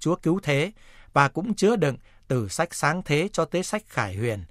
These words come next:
chắc chắn các quy chiếu về Đấng là Mẹ Chúa Cứu Thế và là Đấng cộng tác với Ngài. Định hướng này không chỉ được dẫn đưa tới một sử dụng bình thường các văn bản,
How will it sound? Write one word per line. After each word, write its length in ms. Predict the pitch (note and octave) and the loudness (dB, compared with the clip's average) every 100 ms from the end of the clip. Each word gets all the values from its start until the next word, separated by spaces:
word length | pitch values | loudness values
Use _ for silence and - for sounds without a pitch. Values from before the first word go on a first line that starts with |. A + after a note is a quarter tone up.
| - - - - | -20 -20 -20 -2
chắc 180 | F#3+ - | -2 0
chắn 240 | D3+ D#3 F#3+ | 0 0 0
các 160 | G#3+ - | -4 2
quy 160 | F3 | 2
chiếu 360 | D3+ D#3 D3+ G3 | 2 2 2 2
về 240 | C3+ A2+ G2 | -2 -4 0
Đấng 280 | C3 G3 A#3+ | 0 0 0
là 180 | B2+ | -4
Mẹ 300 | G#2 A2+ A2 | -2 -4 -6
Chúa 200 | - D#3 | -4 -4
Cứu 240 | - E3 G#3 | 0 0 0
Thế 300 | C#3+ C#3+ F3+ - - - - | 0 0 0 -6 -20 -20 0
và 120 | C#3+ | 2
là 160 | C3 C3 | 4 2
Đấng 260 | C#3+ A#3 | 0 0
cộng 300 | - C#3 B2+ | 0 0 0
tác 280 | - F3+ - | -4 -4 0
với 140 | F#3+ | 0
Ngài. 400 | F#3+ A#2 G2+ F2+ - _ - _ _ _ - - | 0 -2 -4 -8 -16 _ -20 _ _ _ -20 -10
Định 240 | D#3 D#3 E3+ | -2 0 2
hướng 280 | C#3 A#3 F#3+ | 2 2 2
này 240 | C3+ A#2+ | 2 2
không 260 | - G3 G3+ | 2 2 2
chỉ 320 | C#3+ A2 G2+ | 0 -2 0
được 280 | B2+ A2+ - | -2 -2 -4
dẫn 260 | D#3+ A3 | -2 2
đưa 220 | F#3 F3+ | 6 6
tới 280 | F3 F3+ A3 | 6 6 4
một 280 | F3+ C3 - | 2 0 -2
sử 320 | - B2 G#2 | -6 -4 -2
dụng 360 | A2+ D3 C#3+ C#3+ | -2 -4 -2 0
bình 220 | C3 A#2+ | 2 2
thường 340 | C3 B2 G#2 | 2 2 0
các 180 | G2 G3 | -6 0
văn 240 | G3 F3+ D#3+ | 0 2 0
bản, 300 | A2 E2 | -2 -4